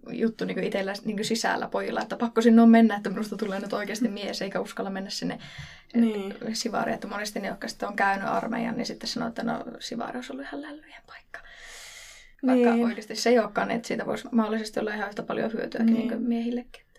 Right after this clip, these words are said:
Speaker 2: Ja on se edelleen se asenne ehkä armeijaa kohtaan. Ja se tulee varmasti aika pitkälti myös vanhemmilta.
Speaker 1: Mm.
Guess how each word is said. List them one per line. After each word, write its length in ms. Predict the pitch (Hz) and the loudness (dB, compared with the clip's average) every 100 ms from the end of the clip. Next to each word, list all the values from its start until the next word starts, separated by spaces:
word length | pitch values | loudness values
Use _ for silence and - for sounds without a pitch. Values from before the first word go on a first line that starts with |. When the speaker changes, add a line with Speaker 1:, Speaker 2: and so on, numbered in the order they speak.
| - | -14
Speaker 2:
Ja 200 | - 185 | -6 -2
on 180 | 202 196 | 0 -2
se 160 | 208 233 | 0 0
edelleen 540 | 196 202 190 180 185 | 0 0 0 -2 -4
se 140 | 196 180 | -6 -6
asenne 480 | 160 185 185 196 | -6 -6 -8 -8
ehkä 260 | 220 208 233 | -10 -8 -6
armeijaa 420 | 202 202 196 202 | -2 -2 -4 -6
kohtaan. 560 | 202 202 202 202 185 226 | -8 -10 -10 -10 -8 -6
Ja 80 | 202 | -4
se 100 | 214 | -2
tulee 280 | 220 226 233 | 2 4 6
varmasti 340 | 233 233 233 | 6 4 2
aika 160 | 233 233 | -4 -4
pitkälti 420 | 220 - 220 226 | -8 -6 -6 -4
myös 220 | 220 226 | -4 -4
vanhemmilta. 560 | - - 165 240 233 226 | -4 -4 -2 6 8 8
Speaker 1:
Mm. 160 | 226 | 6